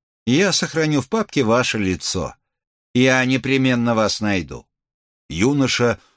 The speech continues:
протянул ему мощную ладонь. "Меня зовут Жорж Жак Д'Антон". Фабр поднял глаза, его подвижное лицо было спокойно. "До свидания, Жорж Жак. Учите право.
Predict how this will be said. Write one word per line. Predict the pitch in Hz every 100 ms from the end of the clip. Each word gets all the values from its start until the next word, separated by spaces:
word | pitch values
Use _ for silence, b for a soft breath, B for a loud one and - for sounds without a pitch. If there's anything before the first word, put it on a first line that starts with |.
| b
протянул | 123 - 113 117 113
ему | 101 101
мощную | 95 101 98 - 95
ладонь. | 90 92 82 64 - _ _ _ _ _ _ _ _ -
"Меня | 95 135 208
зовут | 147 147 156 135
Жорж | 92 92 151 123
Жак | 107 113 127
Д'Антон". | 92 78 113 110 - 120 64 _ _ _ _ _ _ _ _ _ -
Фабр | - 165 151 139 -
поднял | 113 110 92 82
глаза, | 76 90 92 127 - - B B B
его | 110 180
подвижное | - 175 160 208 170 160
лицо | 139 131 - 151
было | 131 110 101
спокойно. | - 101 - 87 65 - - _ _ _ -
"До | 120 139
свидания, | 135 139 143 208 190 95 76 b b -
Жорж | 110 120 120
Жак. | 92 92 113 87 _ _ _ _ -
Учите | 131 143 180 170 165
право. | 170 196 160 90